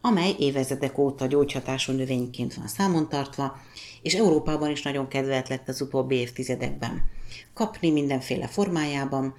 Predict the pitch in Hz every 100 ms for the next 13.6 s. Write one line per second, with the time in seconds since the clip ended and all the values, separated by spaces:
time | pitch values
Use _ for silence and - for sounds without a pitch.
0 | - - _ 214 190 123 117 120 139 202
1 | 240 185 151 143 147 143 139 131 131 131
2 | 123 147 139 139 127 131 131 120 156 156
3 | 170 170 - - - 190 196 196 180 175
4 | - 165 156 147 151 147 139 139 147 202
5 | 226 - 180 - - 151 151 - 156 156
6 | 160 151 - 135 139 147 135 135 - 135
7 | 127 - 131 127 120 - - - - -
8 | - _ 220 196 139 139 127 - 143 127
9 | 135 120 147 165 - - - - 151 139
10 | 143 135 - 139 139 131 135 131 - 135
11 | 127 127 - 151 143 135 131 139 135 131
12 | - 131 131 127 - - - - 151 143
13 | 135 131 - 135 135 131